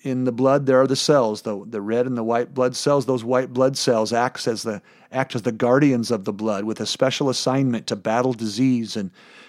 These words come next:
to fight off intruders that will harm the body. And when those cells rebel,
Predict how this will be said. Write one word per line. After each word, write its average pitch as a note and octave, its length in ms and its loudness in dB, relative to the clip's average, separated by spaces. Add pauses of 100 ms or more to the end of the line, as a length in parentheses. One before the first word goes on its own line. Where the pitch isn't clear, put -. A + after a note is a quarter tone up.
(100)
to A2+ 100 -12
fight C3+ 340 2
off B2 220 2
intruders B2 580 2
that A2 160 -2
will G#2+ 80 -4
harm C#3 300 2
the B2 80 0
body. G#2 420 -2 (400)
And A2+ 140 -2
when B2+ 160 2
those C#3+ 220 4
cells D3 380 4
rebel, A#2 760 2